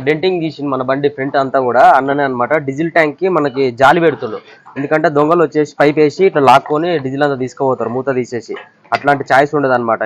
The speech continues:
ఎవరు వెళ్ళినా సరే, బండికి వెళ్ళిన వాళ్ళు, కొత్త వాళ్ళు ఎవరైనా వెళ్ళినా కానీ ఇబ్బంది లేకుండా ఉండడం కోసం మనం జాలి పెట్టిస్తున్నాం.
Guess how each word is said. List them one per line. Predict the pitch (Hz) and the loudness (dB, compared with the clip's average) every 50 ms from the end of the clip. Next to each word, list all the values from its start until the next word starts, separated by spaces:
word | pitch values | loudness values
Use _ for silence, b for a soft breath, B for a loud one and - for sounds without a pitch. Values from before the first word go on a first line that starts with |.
| 104 | -4
ఎవరు | 123 131 139 151 147 | -2 -2 0 0 0
వెళ్ళినా | 147 147 147 143 - | -2 -2 -4 -4 -4
సరే, | 147 147 147 135 | -6 -6 -4 -4
బండికి | 135 131 135 131 143 | -4 -4 -4 -4 -4
వెళ్ళిన | 139 139 139 135 | -4 -2 -2 -2
వాళ్ళు, | 135 131 131 | -2 -2 -4
కొత్త | 127 117 127 131 | -8 -4 -4 -2
వాళ్ళు | 131 131 127 | -2 -2 -2
ఎవరైనా | 127 123 123 123 | -2 -2 -4 -4
వెళ్ళినా | 127 127 131 127 123 | -4 -4 -4 -4 -4
కానీ | 127 143 143 | -4 -6 -6
ఇబ్బంది | 127 123 135 135 127 123 | -6 -6 -6 -6 -6 -6
లేకుండా | 123 120 127 117 120 | -8 -8 -8 -10 -10
ఉండడం | 120 117 117 110 107 113 | -8 -8 -8 -8 -10 -10
కోసం | 113 - 156 175 175 | -10 -8 -8 -8 -6
మనం | 143 127 113 107 | -6 -6 -4 -2
జాలి | 110 117 123 117 113 | -2 0 0 -2 -4
పెట్టిస్తున్నాం. | 104 - 95 - - 107 110 131 | -6 -8 -12 -14 -10 -8 -6 -6